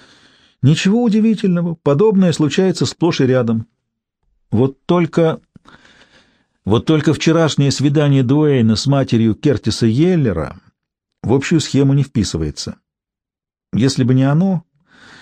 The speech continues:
не застань их Майрон в отеле, можно было бы вообще не волноваться. Однако роман Дуэйна с Дианой Йеллер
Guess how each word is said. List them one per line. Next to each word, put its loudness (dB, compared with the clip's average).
не 2
застань 0
их -6
Майрон 0
в 0
отеле, 0
можно 0
было 0
бы 0
вообще -2
не 2
волноваться. -4
Однако 0
роман 0
Дуэйна 0
с -4
Дианой 0
Йеллер 0